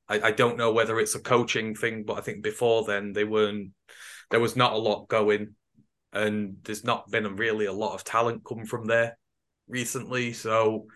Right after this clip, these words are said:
if it, if the, if the, an argument could be made, that might be it. But again, I, I am also the same. It's like when these five-star guys don't work, usually the attitude sucks. That's why. They come out of high school thinking they're all this and they've already made it, and then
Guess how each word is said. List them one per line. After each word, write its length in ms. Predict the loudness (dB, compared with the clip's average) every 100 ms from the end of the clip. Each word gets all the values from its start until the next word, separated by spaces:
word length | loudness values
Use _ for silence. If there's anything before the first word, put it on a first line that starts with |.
| -20 -8
if 160 | -6 -4
it, 200 | -6 -8 -12 -12 -12 -16 -8
if 260 | -2 2
the, 260 | 4 4 4
if 140 | 4
the, 180 | 4 4
an 140 | 4
argument 440 | 6 6 4 -2 0
could 140 | 0
be 80 | 0
made, 360 | 4 4 4 2
that 180 | 0 0
might 320 | -2 -2 -2
be 200 | -6 -2
it. 200 | -2 -6 -4
But 200 | -4 -4
again, 420 | -4 -4 -6 -10 _ _
I, 160 | 2 4
I 160 | 6 6
am 140 | 6
also 360 | 4 2 0 -2
the 80 | 0
same. 300 | 0 0 -2
It's 120 | -6
like 100 | -4
when 120 | -4
these 120 | -2
five-star 440 | 4 4 6 4 6
guys 240 | 4 2
don't 220 | -2 -2
work, 180 | 0 0
usually 600 | 0 0 0 0 0 -2 -10 -18 2
the 120 | 4
attitude 480 | 4 2 -4 -6 -6
sucks. 540 | -8 -8 -10 -12 -12 _ _ 2
That's 240 | 2 2 0
why. 280 | -2 -2 -10 _ _ _
They 120 | 2
come 160 | 4 6
out 140 | 6
of 60 | 6
high 180 | 4 4
school 300 | 2 -4 -2
thinking 540 | -2 -4 -4 -4 -2
they're 200 | 0 2
all 220 | 2 2
this 320 | 2 2 2 -2
and 140 | -6
they've 100 | -4
already 300 | 2 2 2
made 260 | -2 -2 0
it, 160 | -2
and 160 | -2 -2
then 460 | -2 -2 -6 -12